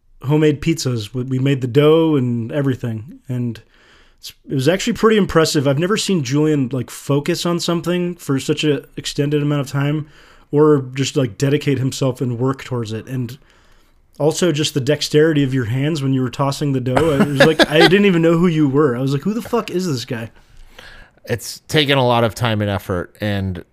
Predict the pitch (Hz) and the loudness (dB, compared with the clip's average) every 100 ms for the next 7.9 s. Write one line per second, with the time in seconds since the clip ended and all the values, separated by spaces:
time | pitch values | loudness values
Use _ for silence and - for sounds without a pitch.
0 | _ _ _ _ _ 107 123 139 135 135 | _ _ _ _ _ -2 2 2 2 0
1 | 117 104 _ _ _ - 131 - 117 117 | 0 -4 _ _ _ -4 -2 0 -2 -2
2 | - 110 98 - 120 113 107 - 101 104 | -4 -4 -4 -4 -2 -2 -2 -6 -4 -2
3 | 101 95 92 107 - - 104 110 101 95 | -2 -2 -4 -8 -12 -8 -6 -2 -2 -4
4 | 98 - - - 104 104 - - - 107 | -8 -16 -18 -8 -4 -4 -6 -10 -8 -6
5 | 117 - 98 101 98 90 - 101 95 92 | -4 -4 -4 -4 -4 -6 -8 -6 -6 -6
6 | 92 82 92 87 - - - - - - | -6 -4 -4 -6 -10 -16 -16 -20 -20 -20
7 | _ _ _ _ - 117 107 98 90 | _ _ _ _ -2 0 2 0 -2